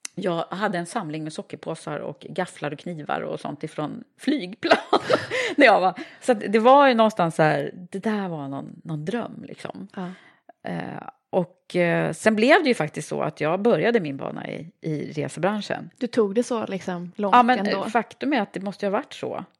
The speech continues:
Speaker 1: Fast jag hade lite andra drömmar också. Jag trodde att jag skulle jobba på apotek också, därför att min
Speaker 2: Okej.
Speaker 1: pappa var lite förtjust i en, eh,
Speaker 2: <laughs>
Speaker 1: en sån här, eh, eh, farmaceut eller receptarie
Speaker 2: Ja.
Speaker 1: som står på apoteket. Han tyckte att hon var så fantastisk kvinna, och då tänkte jag så här,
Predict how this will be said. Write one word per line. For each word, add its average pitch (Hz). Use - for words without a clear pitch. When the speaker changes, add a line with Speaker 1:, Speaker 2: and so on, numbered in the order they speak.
Speaker 1:
Fast 196
jag 240
hade 226
lite 214
andra 190
drömmar 175
också. 175
Jag 185
trodde 190
att 185
jag 165
skulle 160
jobba 147
på 147
apotek 170
också, -
därför 135
att -
min 135
Speaker 2:
Okej. 147
Speaker 1:
pappa -
var 156
lite 143
förtjust 135
i 135
en, 131
eh, 247
Speaker 2:
<laughs> -
Speaker 1:
en 143
sån 139
här, 139
eh, 143
eh, 143
farmaceut -
eller -
receptarie 151
Speaker 2:
Ja. 147
Speaker 1:
som -
står 170
på 165
apoteket. 143
Han 156
tyckte 151
att -
hon 143
var 143
så -
fantastisk -
kvinna, 156
och 151
då 160
tänkte 160
jag 143
så 139
här, -